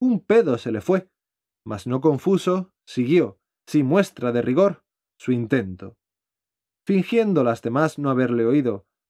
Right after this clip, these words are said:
soltó la carcajada una imprudente, mas mientras se ríe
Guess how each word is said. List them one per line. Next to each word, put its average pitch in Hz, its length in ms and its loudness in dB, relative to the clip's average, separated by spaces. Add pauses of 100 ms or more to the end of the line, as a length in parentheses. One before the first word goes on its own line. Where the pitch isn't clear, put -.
soltó 135 400 0
la 139 120 2
carcajada 123 560 -2
una 113 160 -2
imprudente, 110 760 -4 (500)
mas 110 240 -8
mientras 104 460 -6
se 113 120 -10
ríe 123 420 0